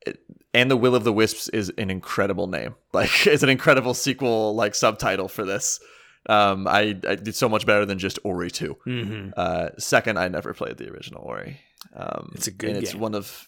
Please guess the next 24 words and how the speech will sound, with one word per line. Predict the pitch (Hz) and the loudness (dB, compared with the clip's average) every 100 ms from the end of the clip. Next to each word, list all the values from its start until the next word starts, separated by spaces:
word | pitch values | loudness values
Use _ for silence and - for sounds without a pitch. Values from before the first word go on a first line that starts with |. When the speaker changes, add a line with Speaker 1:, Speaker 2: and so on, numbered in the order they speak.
| _ | _
Speaker 1:
it's | 127 143 | -4 -2
a | |
gaming | 117 147 156 160 | 2 2 2 -2
shame | 135 - - 104 113 | -2 0 0 -2 -6
for | 123 127 | -8 -8
me. | 127 135 127 | -6 -4 -2
I | 110 | -2
have | 107 | -2
this, | 107 104 | -6 -8
like, | 98 98 101 | -6 -6 -6
mental | 98 98 104 110 110 107 | -4 -6 -2 -2 0 -2
list | 107 110 - 104 | -4 -4 -4 -8
of | 98 | -8
things | - 107 104 104 | -8 -8 -8 -8
where | 101 101 | -4 -4
it's | 98 101 | -4 -4
like, | 95 - - - - _ _ | -6 -8 -20 -20 -20 _ _
"Josiah, | 120 113 104 101 | -2 4 6 6
how | 98 95 | 6 4
did | 90 | 0
you | 90 | -4
never | 80 | -4
play | - - | -2 -2
that?" | 60 55 - | 0 -2 -4